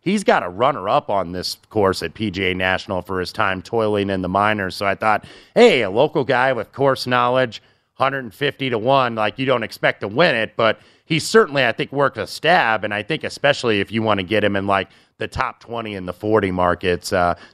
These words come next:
that are available outside of Las Vegas. Certainly not a lot of those markets available here, but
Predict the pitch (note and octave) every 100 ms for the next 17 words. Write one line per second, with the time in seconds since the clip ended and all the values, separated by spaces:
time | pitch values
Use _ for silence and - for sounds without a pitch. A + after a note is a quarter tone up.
0 | - A#2 F#2+ F2+ D2 F#2+ A2 G#2 G2 F#2+
1 | F2+ - F#2+ F2 - G2 F2 E2+ F2 D#2
2 | - G#2 F2 E2+ - G2 E2+ E2+ F#2 E2+
3 | E2 E2 D#2+ D#2+ D2+ G2 F2+ E2 - D#2+
4 | F2 D#2+ D2+ C#2+ F#2+ E2+ D2+ E2+